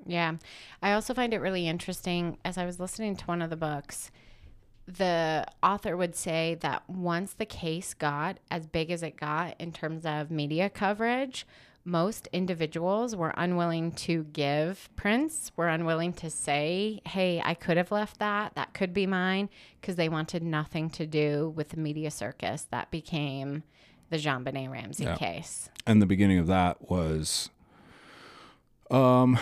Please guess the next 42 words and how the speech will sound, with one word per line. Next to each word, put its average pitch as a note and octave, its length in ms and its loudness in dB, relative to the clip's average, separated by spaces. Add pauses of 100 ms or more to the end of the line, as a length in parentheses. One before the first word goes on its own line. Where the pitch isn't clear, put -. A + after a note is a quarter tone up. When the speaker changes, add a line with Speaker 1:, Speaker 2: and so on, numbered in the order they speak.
(100)
Speaker 2:
yeah, G#3 340 10
go D#3+ 180 12
ahead, D#3+ 260 10
invite G#2 360 10
your G#2 120 4
friends G2+ 400 4
over F#2 280 4
Speaker 1:
Yeah. E2+ 300 -2
Speaker 2:
into G#2+ 360 6
this F#2+ 260 4
crime F2+ 400 2
scene D#2+ 420 0 (200)
s-, - 360 2
minutes A#2 560 10
after F#2 680 4 (120)
us, G2 420 2 (120)
the G2 100 -2
Boulder F#2 300 2
P F#2 220 -2
D, F2 200 2
got E2+ 360 0
here. C#2 340 -6 (320)
Speaker 1:
Really, G#3 240 4
Speaker 2:
And F#3+ 380 4
Speaker 1:
every F3+ 340 0
piece E3+ 280 -8
of D#3 80 -8
evidence C#3+ 460 -4
could D3+ 200 -6
have C3+ 80 -6
been C#3+ 160 -4
questioned C#3+ 680 -2
Speaker 2:
Like, C#3 100 2
Speaker 1:
either D#3+ 140 6
Speaker 2:
we E3+ 40 12
Speaker 1:
by D3+ 160 4
the D3 120 -2
prosecution D3+ 760 -4
or C3+ 120 -8
defense C#3+ 440 -6
Speaker 2:
Yeah. - 60 -6
Speaker 1:
attorneys D3+ 600 -4